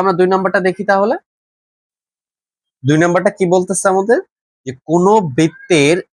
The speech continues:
এবি ও এসি জ্যা দুটি এ বিন্দুগামী ব্যাসার্ধের সাথে সমান কোণ উৎপন্ন করে। তাহলে প্রমাণ করতে বলছে যে এবি এবং এসি জ্যাটা পরস্পর সমান হবে, এটা আমাকে প্রমাণ করতে হবে। তাহলে চলো আমরা একটা বৃত্ত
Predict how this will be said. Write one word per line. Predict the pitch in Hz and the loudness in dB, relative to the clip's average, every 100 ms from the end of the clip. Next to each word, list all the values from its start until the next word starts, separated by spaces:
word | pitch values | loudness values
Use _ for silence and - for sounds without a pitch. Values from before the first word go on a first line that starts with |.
| 151 | -2
এবি | 151 139 185 214 247 - | -2 0 0 2 0 0
ও | 160 165 - 143 | 0 0 0 -2
এসি | 143 - 202 202 147 | 0 -2 0 0 0
জ্যা | 123 135 160 160 | 2 4 2 0
দুটি | 156 139 120 123 147 _ 170 175 | -2 -4 -12 -10 -12 _ -2 2
এ | 214 175 143 | 2 0 0
বিন্দুগামী | 165 165 180 202 214 175 | 0 2 2 2 -2 0
ব্যাসার্ধের | 135 - 175 170 202 175 | -2 0 -6 -6 -10 -8
সাথে | 170 175 - | -8 -8 -8
সমান | - 156 175 196 226 220 | -2 0 2 0 -2 -6
কোণ | 180 165 | -4 -4
উৎপন্ন | 127 _ 120 113 101 | -4 _ -8 -6 -6
করে। | 101 87 - _ _ _ | -8 -10 -14 _ _ _
তাহলে | - 120 | -6 -2
প্রমাণ | 143 160 170 | 0 0 0
করতে | 180 - 180 | -2 -4 0
বলছে | 196 185 214 208 | 0 2 0 0
যে | 226 - 151 | 0 -2 -2
এবি | 156 170 196 | 0 2 2
এবং | 185 180 147 | 4 0 0
এসি | 139 - 165 | -4 0 0
জ্যাটা | 143 135 143 | 2 0 -2
পরস্পর | 135 131 - 131 - | -4 -6 -6 -12 -6
সমান | 135 120 110 | -2 -2 -2
হবে, | 101 | -4
এটা | 107 | -4
আমাকে | 117 120 131 | -4 -6 -4
প্রমাণ | 123 117 | -4 -4
করতে | 110 - 113 | -8 -16 -8
হবে। | 110 98 - _ - _ | -8 -8 -16 _ -20 _
তাহলে | 135 135 165 | -4 -2 0
চলো | 175 202 | 2 2
আমরা | 190 | 0
একটা | 185 165 120 | -4 -6 -2
বৃত্ত | 151 143 | -2 -2